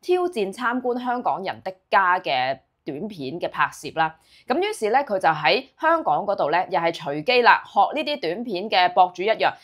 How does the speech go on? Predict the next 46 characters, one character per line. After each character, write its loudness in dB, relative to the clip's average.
問 0
下 2
啲 -6
陌 -4
生 -6
人 -4
啊， -4
睇 -4
下 -2
香 -6
港 -4
人 -6
呢， -6
對 0
呢 -2
一 2
啲 -2
陌 -2
生 -4
人 0
去 -8
問 -4
佢 -4
哋 0
可 -2
唔 -4
可 2
以 -2
參 -6
觀 -2
你 -2
屋 -2
企 -8
啊 4
嘅 -4
真 -2
實 -8
反 -8
應 -12
嘅。 0
咁 -2
影 0
片 -6
入 -2
面 -4
呢， -2